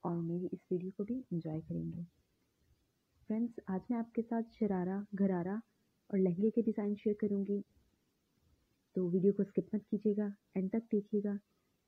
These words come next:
मैंने इस वीडियो में बिल्कुल new designs add किए हैं, कुर्तीज़ के new designs add किए हैं। आप उसके ऊपर अगर short frock बनाना चाहते हैं तो उसके भी बिल्कुल new designs हैं, तो please video को end तक watch कीजिएगा।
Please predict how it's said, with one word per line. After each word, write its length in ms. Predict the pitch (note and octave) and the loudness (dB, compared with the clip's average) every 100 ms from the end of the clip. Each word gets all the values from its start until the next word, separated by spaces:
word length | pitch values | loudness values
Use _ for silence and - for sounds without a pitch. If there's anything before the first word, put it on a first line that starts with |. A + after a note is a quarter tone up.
| _ - | _ -4
मैंने 140 | G3 | -2
इस 120 | G#3 - | -2 0
वीडियो 220 | G#3+ G3+ | 0 2
में 160 | G#3+ G#3 | 0 2
बिल्कुल 320 | G3 F3+ G#3+ | 0 2 2
new 200 | G3 F#3 | 4 2
designs 400 | F#3 G#3 G3+ G3 - | 2 0 0 -2 -4
add 140 | F3+ F3 | -4 -4
किए 260 | - G3 | -4 -2
हैं, 140 | F#3+ F#3+ - _ _ _ _ _ | 0 -2 -8 _ _ _ _ _
कुर्तीज़ 400 | G#3+ G#3+ A3+ G#3+ - | 0 2 2 2 2
के 140 | A3+ A3 | 4 4
new 420 | G#3 - F#3 G3+ | 0 -6 0 4
designs 420 | G3 G3+ F#3 F3+ F3 | 4 4 0 -2 -4
add 160 | F3 E3 | -4 -4
किए 240 | - F#3 | -4 -2
हैं। 160 | F3 F3+ _ _ _ - | 0 -2 _ _ _ -8
आप 160 | F3+ F3 | -6 -4
उसके 220 | F#3+ - | -4 -2
ऊपर 300 | F#3+ G3+ G3 - _ _ - | 0 2 0 -2 _ _ -8
अगर 280 | F3+ F#3+ - | -2 -2 -4
short 320 | - F3+ F3 | -4 -2 -2
frock 340 | - F#3 F#3 - | -4 -4 -2 0
बनाना 380 | G3+ F#3 F3+ | 0 0 -2
चाहते 220 | F#3 F3 F#3+ | -2 -2 -2
हैं 160 | F#3 | -2
तो 120 | F#3+ | -4
उसके 300 | G3 F3 - | -6 -4 0
भी 120 | G#3 G#3+ | 2 2
बिल्कुल 340 | G3+ F#3+ G#3 | 0 0 2
new 200 | G3 G3 | 2 2
designs 440 | G3 F#3+ F3 E3+ F3 | 2 0 -2 -2 -2
हैं, 140 | F3+ - _ _ _ _ _ _ - | -6 -6 _ _ _ _ _ _ -2
तो 180 | F3 E3+ - | 0 0 0
please 200 | G3+ G#3 G#3 | 0 2 2
video 220 | G#3 G3+ | 4 2
को 140 | G#3 - | 2 -4
end 140 | E3+ | -2
तक 140 | F3 E3+ | -2 -4
watch 160 | D#3 - | -6 -8
कीजिएगा। 520 | - D#3+ D#3+ D#3+ D#3+ | -6 -6 -4 -8 -10